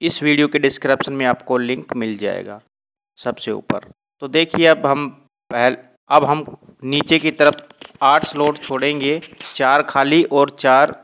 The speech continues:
भरे हुए, और एक से दस पिच बना के कॉइल डालेंगे अगले सेट की। तो हमने इसमें टोटल एक सेट कंप्लीट डाल दिया था,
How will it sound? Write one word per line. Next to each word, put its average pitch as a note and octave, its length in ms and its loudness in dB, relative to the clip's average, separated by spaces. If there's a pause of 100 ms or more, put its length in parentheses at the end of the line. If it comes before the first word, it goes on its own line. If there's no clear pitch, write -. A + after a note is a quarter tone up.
(520)
भरे D3 200 2
हुए, G#2+ 280 -4 (640)
और B2 360 0
एक C#3+ 180 2
से D#3 140 -2
दस C#3 220 2 (380)
पिच C3+ 200 -14
बना A#2+ 320 2
के D3 200 -4
कॉइल A#2+ 460 0 (140)
डालेंगे A#2+ 500 -2
अगले A#2 360 -6 (680)
सेट - 360 0
की। - 180 -16 (420)
तो F3 80 2
हमने F#3+ 340 6 (160)
इसमें E3 460 -4
टोटल C#3+ 460 4 (1040)
एक E3 220 0
सेट D3+ 380 0
कंप्लीट C3+ 640 -4 (260)
डाल C#3 260 4
दिया C3 220 2
था, B2+ 480 -8